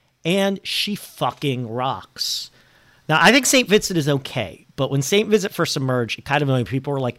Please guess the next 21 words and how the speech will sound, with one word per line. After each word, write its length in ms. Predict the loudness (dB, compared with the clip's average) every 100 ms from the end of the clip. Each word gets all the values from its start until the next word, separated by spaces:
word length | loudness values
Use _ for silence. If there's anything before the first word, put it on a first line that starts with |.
| -14 -2
people, 200 | 4 8
like, 120 | 6
wanted 400 | 8 8 8 6
to 100 | 4
like 240 | 4 4 4
her 120 | -2
more 240 | 4 4
than 240 | 4 2 0
she, 120 | -2 -4 6
"Oh, 160 | 8
she 180 | 8 6
ru-, 140 | 4 4
she 160 | 6 6
shreds, 580 | 4 6 6 6 4 -2
she 160 | -2
shreds," 640 | 0 -2 2 4 4 0 -8
and 160 | 0
I 80 | 0
didn't 200 | 0 -4
get 220 | -4 -6
that. 240 | -12 -14